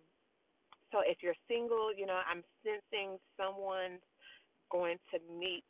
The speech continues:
someone soon. Um, and, and this is not just,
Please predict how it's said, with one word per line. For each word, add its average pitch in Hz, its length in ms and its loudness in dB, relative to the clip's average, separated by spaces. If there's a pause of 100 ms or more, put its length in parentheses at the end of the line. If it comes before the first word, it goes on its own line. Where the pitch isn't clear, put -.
(140)
someone 160 640 -6 (240)
soon. 127 240 -6 (240)
Um, 165 320 4
and, 175 240 2
and 170 160 2
this 175 240 2
is 185 160 0
not 214 400 0 (160)
just, 185 360 6